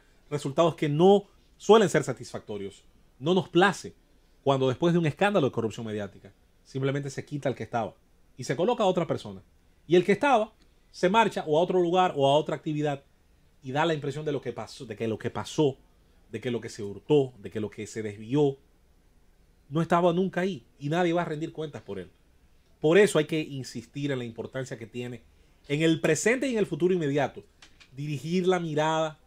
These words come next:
hacia el sistema judicial, hacia su independencia, hacia los recursos que se le asigna, hacia cómo estos recursos pueden seguir incrementando las capacidades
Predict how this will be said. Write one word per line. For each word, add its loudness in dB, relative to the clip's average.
hacia -4
el -2
sistema 0
judicial, -2
hacia -8
su -12
independencia, -2
hacia -4
los -4
recursos -6
que -4
se 0
le 2
asigna, -4
hacia -6
cómo 4
estos -2
recursos -4
pueden 4
seguir 2
incrementando 0
las -4
capacidades -2